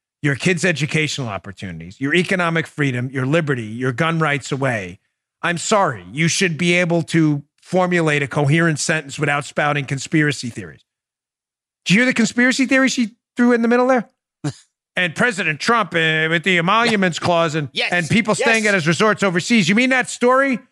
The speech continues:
Speaker 1: about landing in Scotland that we debunked a month ago? You mean that? So you must have missed our Debunk This episode on that, where that was totally discredited and disbunk-,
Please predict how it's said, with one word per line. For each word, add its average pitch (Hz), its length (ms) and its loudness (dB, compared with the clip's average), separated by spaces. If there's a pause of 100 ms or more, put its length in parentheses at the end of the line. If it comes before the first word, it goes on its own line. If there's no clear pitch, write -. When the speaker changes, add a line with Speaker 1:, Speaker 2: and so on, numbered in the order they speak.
(160)
Speaker 1:
about 208 320 0
landing 240 380 2
in 233 80 2
Scotland 233 560 0
that 208 80 0
we 214 140 4
debunked 208 440 0
a 208 60 2
month 190 240 2
ago? 254 400 0 (320)
You 196 100 4
mean 240 180 4
that? 233 180 2
So 254 100 2
you 233 180 2
must 269 240 2
have 262 100 2
missed 247 280 0
our 220 100 4
Debunk 196 440 0
This 220 200 0
episode 180 520 0
on 151 140 2
that, 147 140 0
where 156 120 0
that 175 100 0
was 175 140 -2
totally 214 400 0
discredited 196 540 0
and 165 100 -2
disbunk-, 160 420 0